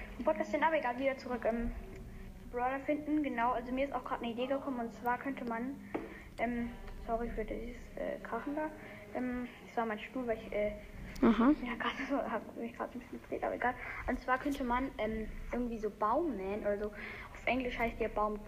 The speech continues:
Speaker 1: Tree, ähm, und irgendwie so Tree Man oder Trees oder so, könnte man ja vielleicht machen. Also, äh, ich finde
Speaker 2: Klingt irgendwie lustig.
Speaker 1: die Idee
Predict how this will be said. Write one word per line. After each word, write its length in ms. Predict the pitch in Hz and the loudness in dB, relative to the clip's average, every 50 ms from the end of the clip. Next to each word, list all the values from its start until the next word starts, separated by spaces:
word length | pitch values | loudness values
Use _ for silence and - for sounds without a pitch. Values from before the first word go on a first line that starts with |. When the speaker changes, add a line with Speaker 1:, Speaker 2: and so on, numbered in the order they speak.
| - - | -8 -6
Speaker 1:
Tree, 380 | - 262 269 294 302 320 339 370 - - - | -2 0 0 2 2 2 2 2 0 -2 -2
ähm, 340 | 220 233 240 240 240 233 - | 0 0 2 0 0 -2 -2
und 120 | 208 214 220 | -2 -2 0
irgendwie 160 | 247 254 240 | 0 -2 -2
so 100 | 226 226 214 - - - | -2 -6 -6 -4 -4 -4
Tree 160 | - 285 285 294 | -2 0 0 0
Man 300 | 262 220 214 226 240 233 | 0 -2 -2 -2 -2 -2
oder 160 | 220 214 214 208 | -2 -2 -4 -4
Trees 480 | - - - 285 277 285 311 339 320 262 | -4 -4 -2 0 0 2 2 0 0 0
oder 180 | 226 214 208 208 208 | 0 0 0 0 2
so, 180 | 226 262 311 370 - - - - - - - - - - - | 2 2 2 0 -2 -6 -10 -12 -12 -10 -10 -10 -2 6 10
könnte 460 | - 277 - - - 254 254 247 240 | 12 12 12 12 12 10 8 6 2
man 260 | 233 226 226 226 220 | 2 0 0 0 0
ja 100 | 220 220 214 214 - | 0 0 0 -2 -2
vielleicht 320 | - 214 208 202 208 - - | 0 0 0 0 0 -2 -2
machen. 360 | 220 233 240 - 302 311 339 - - - - - - - - - - | -2 -2 0 0 0 0 0 0 -4 -8 -10 -10 -8 -8 -8 -8 -4
Also, 340 | - 240 233 233 247 247 240 - - - - - - - - - - - - | -2 0 2 4 4 4 2 0 -2 -8 -12 -12 -12 -12 -12 -12 -8 -2 0
äh, 180 | 240 247 240 | 2 2 2
ich 80 | 247 - | 2 0
finde 240 | - 294 294 294 - | 0 -2 -2 -2 0
Speaker 2:
Klingt 300 | - - 285 269 240 254 | 10 12 12 12 12 12
irgendwie 200 | 277 302 320 339 | 12 12 12 12
lustig. 640 | 370 392 - - - - 208 214 226 - - - - - - - - - - - - - - - - - - - - - - - - - - - - - - - - - - - - - 277 277 269 262 | 12 12 12 12 10 10 8 8 8 6 0 -4 -6 -8 -10 -12 -12 -14 -14 -16 -18 -20 -20 -18 -18 -18 -18 -16 -16 -16 -16 -16 -16 -16 -16 -16 -16 -14 -14 -12 -12 -10 -10 -10 -8 -4 0 0 0 0
Speaker 1:
die 180 | 269 254 240 233 | 0 0 0 0
Idee 200 | 208 220 226 240 | 2 2 4 4